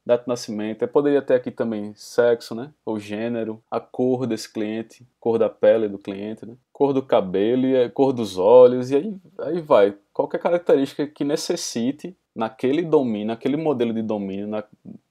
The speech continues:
naquele negócio do cliente, né? Por exemplo, o negócio do cliente pode não precisar desse tipo de informação, cor dos olhos, cor da pele, pode não precisar. Então aqui vai conter só as informações que o negócio do cliente necessita.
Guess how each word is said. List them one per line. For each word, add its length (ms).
naquele 320
negócio 560
do 140
cliente, 580
né? 80
Por 120
exemplo, 420
o 240
negócio 420
do 80
cliente 480
pode 300
não 100
precisar 380
desse 180
tipo 160
de 60
informação, 580
cor 240
dos 220
olhos, 440
cor 180
da 120
pele, 400
pode 240
não 120
precisar. 640
Então 220
aqui 180
vai 140
conter 360
só 180
as 100
informações 680
que 180
o 60
negócio 500
do 80
cliente 460
necessita. 760